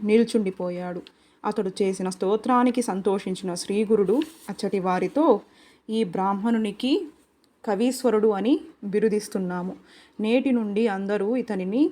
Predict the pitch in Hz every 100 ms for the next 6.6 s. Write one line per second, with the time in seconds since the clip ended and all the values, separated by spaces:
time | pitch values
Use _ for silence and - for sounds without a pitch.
0 | - 180 208 233 - 233 214 220 262 311
1 | - 196 180 180 170 - 190 185 180 -
2 | 175 170 - _ _ _ _ - 220 214
3 | 202 190 233 311 - 214 202 185 185 190
4 | 196 - 202 196 190 190 196 196 180 -
5 | 233 220 208 196 185 185 185 - 190 190
6 | 247 247 220 214 208